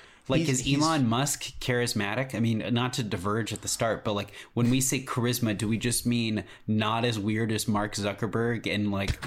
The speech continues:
Speaker 1: you're
Speaker 2: <laughs>
Speaker 1: curious what they'll say next? Like, no one's curious about what Mark Zuckerberg will say. There was a whole movie where he said stuff, and you're like, "Huh, I mean, Jesse Eisenberg is cool, but tell me about what Mark Zuckerberg would actually say."
Speaker 2: Yeah.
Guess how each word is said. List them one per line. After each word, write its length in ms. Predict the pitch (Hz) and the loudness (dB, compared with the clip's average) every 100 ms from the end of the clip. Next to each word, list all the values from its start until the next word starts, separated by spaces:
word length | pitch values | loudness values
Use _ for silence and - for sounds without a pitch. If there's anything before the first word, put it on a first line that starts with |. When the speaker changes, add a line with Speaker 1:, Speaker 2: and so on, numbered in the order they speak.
| 101 | -2
Speaker 1:
you're 260 | 104 98 | 0 0
Speaker 2:
<laughs> 80 | - | 0
Speaker 1:
curious 520 | - 135 135 143 139 | 2 2 4 4 2
what 240 | 120 113 117 | 2 0 2
they'll 160 | 120 | 0
say 220 | 113 117 107 | 2 2 2
next? 240 | 117 - | 2 0
Like, 120 | 127 | 0
no 120 | 151 | 2
one's 200 | 165 160 | 2 2
curious 360 | - 147 143 131 | 0 0 2 2
about 160 | 127 101 | 2 0
what 200 | 113 101 | -2 -2
Mark 280 | 101 101 | -2 -2
Zuckerberg 500 | - 104 107 104 90 | -2 -4 -2 -2 -2
will 140 | 90 - | -4 -6
say. 220 | 85 80 - - | -4 -6 -10 -6
There 100 | 127 | 0
was 160 | 139 139 | 2 2
a 40 | |
whole 220 | 139 175 208 | 2 2 2
movie 640 | 165 285 185 110 82 - - _ | 4 4 2 0 -2 -8 -20 _
where 340 | - 131 120 - | -2 0 2 -2
he 200 | - 156 | -2 0
said 240 | 139 220 - | 2 0 0
stuff, 360 | - 98 - | -2 -2 -4
and 160 | - 127 | -2 2
you're 100 | 143 | 2
like, 220 | 135 131 - - - | 2 0 -8 -20 -4
"Huh, 240 | 359 190 - | 0 0 0
I 80 | 165 | 2
mean, 160 | 147 | 2
Jesse 320 | 131 170 - | 2 0 0
Eisenberg 420 | 107 131 139 110 98 | 0 0 0 0 -2
is 120 | 95 | -6
cool, 240 | - 107 | -2 -2
but 160 | 101 - | -2 -2
tell 160 | 127 | 0
me 100 | 123 | 2
about 240 | 120 101 85 | 2 0 -2
what 160 | 104 | -2
Mark 240 | 101 104 101 | -2 -4 -2
Zuckerberg 560 | 101 117 117 90 85 | -4 -2 -4 -4 -10
would 100 | - | -10
actually 360 | 82 - - - | -10 -10 -12 -8
say." 320 | - - - - | -6 -8 -12 -12
Speaker 2:
Yeah. 360 | 87 92 - | -10 -10 -10